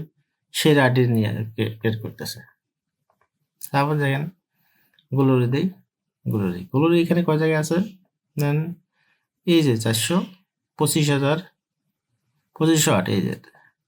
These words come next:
পুরো ডাটা এই যে চলে আসছে। এখন এই ডাটাটা আমরা নরমালভাবে দেখালাম, এই ডাটাটা কীভাবে ভিলুকআপ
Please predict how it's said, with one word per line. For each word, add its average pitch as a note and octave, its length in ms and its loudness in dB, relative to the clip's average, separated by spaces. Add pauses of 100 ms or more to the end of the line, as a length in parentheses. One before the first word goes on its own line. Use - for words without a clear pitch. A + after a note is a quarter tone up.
(440)
পুরো A#2+ 240 -2
ডাটা B2 340 -4
এই C#3 80 -4
যে A2+ 140 -4
চলে - 180 -10
আসছে। - 160 -6 (2000)
এখন D3 200 4 (240)
এই G3+ 80 6 (140)
ডাটাটা C3+ 420 2 (100)
আমরা D3+ 200 0 (640)
নরমালভাবে D3+ 500 6
দেখালাম, G2+ 260 -4 (160)
এই F3+ 80 6 (100)
ডাটাটা D3+ 400 0
কীভাবে D3 320 0 (140)
ভিলুকআপ E3+ 460 2